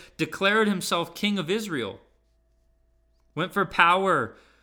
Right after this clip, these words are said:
you know, and looking for another political power method. But he didn't. What's he do?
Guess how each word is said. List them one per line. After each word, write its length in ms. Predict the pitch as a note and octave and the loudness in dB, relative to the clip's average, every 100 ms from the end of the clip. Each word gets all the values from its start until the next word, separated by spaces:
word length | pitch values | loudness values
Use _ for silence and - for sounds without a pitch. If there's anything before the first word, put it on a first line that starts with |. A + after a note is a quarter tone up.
| _ _ _ _ _ | _ _ _ _ _
you 100 | B2 | -8
know, 160 | C#3 D#3 | -4 -4
and 160 | C#3 | -2
looking 280 | D3 E3+ F3 | -4 -2 -6
for 180 | E3+ F3 | -4 -4
another 360 | E3 E3+ F3 | -2 -2 -2
political 520 | D#3 E3+ D#3+ F3 E3+ D#3 | -4 -4 -2 -4 -4 -6
power 600 | D#3 C#3 D3 D3 B2 G2+ | -2 -2 -2 -4 -6 -6
method. 560 | A2+ C#3 D3+ A2+ G2 - _ _ _ _ | -6 -6 -6 -10 -12 -16 _ _ _ _
But 140 | - B2+ | -10 -8
he 80 | B2+ | -6
didn't. 400 | F3 A3 - _ _ _ _ _ _ _ _ _ _ _ | -8 -10 -16 _ _ _ _ _ _ _ _ _ _ _
What's 200 | D3 D#3 | -10 -6
he 100 | F#3+ | -6
do? 260 | F3+ B3 | -6 -8